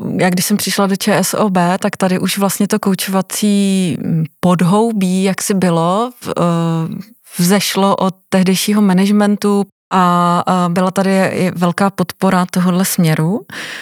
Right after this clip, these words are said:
A vlastně protože ke koučování mám blízko i ten mentoring, je to víc takové jakoby do odborna, eh, tak přirozenou cestou se to k tomu přidalo a potom i ta mediace, protože zase mediátoři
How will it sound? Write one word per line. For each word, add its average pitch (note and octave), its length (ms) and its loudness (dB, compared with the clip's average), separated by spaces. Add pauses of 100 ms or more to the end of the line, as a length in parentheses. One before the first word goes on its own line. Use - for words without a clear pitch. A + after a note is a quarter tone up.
(260)
A F3 680 2
vlastně F#3 320 -2
protože G3 420 0
ke - 160 -6
koučování G3 680 0
mám G3 220 0
blízko F#3 340 -2
i F#3 60 0
ten G3+ 180 2
mentoring, F#3+ 580 2
je F#3 80 0
to F#3 120 -2
víc F3+ 220 -2
takové F3+ 280 -2
jakoby F3+ 240 -2
do F3 120 2
odborna, F#3 840 0 (520)
eh, - 40 0 (280)
tak F3+ 140 -4 (340)
přirozenou F3 520 0
cestou - 340 -4
se - 160 -4
to F3 100 -4
k - 60 -12
tomu F3+ 200 0
přidalo E3+ 640 0
a F3 60 -2
potom E3+ 300 0
i E3 80 -2
ta F#3 100 2
mediace, E3 540 0
protože E3+ 380 -4
zase E3 300 -2
mediátoři E3 840 0